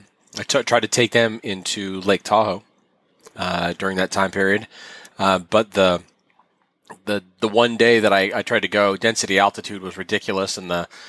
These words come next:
the highest that I could get this little Warrior that I was flying to climb up to was eight thousand feet, and, uh,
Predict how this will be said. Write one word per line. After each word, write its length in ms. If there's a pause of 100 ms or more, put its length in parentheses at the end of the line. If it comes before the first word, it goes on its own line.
(240)
the 120
highest 380
that 100
I 120
could 140
get 120
this 220
little 180
Warrior 360
that 100
I 80
was 180
flying 380
to 100
climb 340
up 160
to 200
was 240
eight 140
thousand 340
feet, 340
and, 400
uh, 280